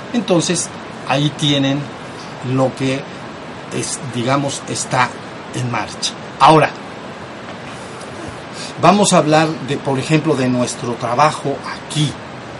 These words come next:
Entonces, nuestro trabajo aquí, lo que está haciendo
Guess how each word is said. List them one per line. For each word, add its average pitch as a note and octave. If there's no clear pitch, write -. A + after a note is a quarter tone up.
Entonces, D3+
nuestro C3
trabajo G3+
aquí, E3+
lo C3+
que C#3
está -
haciendo D3+